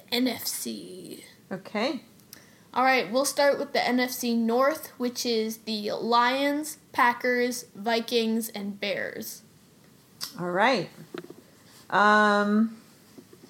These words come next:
Speaker 2: I don't really know. Oh, oh, okay. So the Packers have Aaron Rodgers, but then they also added, what's his face?
Speaker 1: Jordan Love.
Speaker 2: That's right. They added, uh-oh.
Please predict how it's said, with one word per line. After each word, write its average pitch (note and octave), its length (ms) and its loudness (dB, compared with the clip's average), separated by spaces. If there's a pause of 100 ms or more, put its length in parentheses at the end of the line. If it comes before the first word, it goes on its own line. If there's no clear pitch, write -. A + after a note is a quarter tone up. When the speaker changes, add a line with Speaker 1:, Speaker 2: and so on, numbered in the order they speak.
(840)
Speaker 2:
I G#3+ 560 4
don't G#3 340 2
really G3+ 380 0
know. A3 800 2 (100)
Oh, A3 240 6 (560)
oh, G3 60 4
okay. G#3 320 4
So G3 500 6
the G3 100 0
Packers C#4 920 4 (500)
have A3 260 4
Aaron A3 340 4
Rodgers, G#3 540 6
but G3 220 0
then G3 180 2
they F#3+ 160 2
also G3+ 540 4
added, F#3 800 8
what's F#3 320 4
his F3 240 0
face? D3+ 540 0
Speaker 1:
Jordan A#3+ 480 -2
Love. A3 380 -4 (120)
Speaker 2:
That's F3 240 0
right. D3 300 2
They D#3+ 80 0
added, F3 400 4 (140)
uh-oh. G3 380 -2